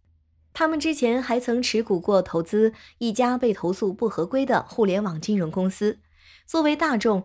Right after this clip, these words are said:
你们无法看到华人文化掌握的娱乐项目数量，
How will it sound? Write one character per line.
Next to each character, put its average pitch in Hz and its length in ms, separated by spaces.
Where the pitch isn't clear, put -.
你 226 100
们 285 160
无 262 120
法 220 240
看 220 220
到 208 180
华 190 200
人 247 180
文 180 160
化 196 260
掌 170 240
握 180 120
的 170 260
娱 196 140
乐 247 160
项 269 200
目 180 140
数 208 220
量， 175 280